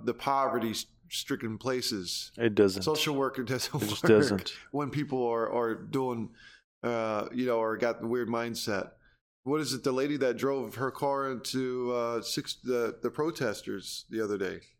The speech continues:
Speaker 2: Mm-hmm.
Speaker 1: You know, stuff like that. Like,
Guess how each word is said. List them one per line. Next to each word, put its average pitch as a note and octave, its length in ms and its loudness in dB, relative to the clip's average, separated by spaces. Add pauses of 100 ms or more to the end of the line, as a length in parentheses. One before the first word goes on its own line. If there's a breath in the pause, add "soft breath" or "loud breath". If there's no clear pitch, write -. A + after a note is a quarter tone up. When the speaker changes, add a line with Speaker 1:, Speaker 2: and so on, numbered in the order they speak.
(140)
Speaker 2:
Mm-hmm. A#2 260 -4 (600)
Speaker 1:
You G2+ 60 -10
know, A#2 260 -4 (640)
stuff C3+ 180 -4
like A#2 220 -2
that. B2 280 0
Like, G2+ 300 -4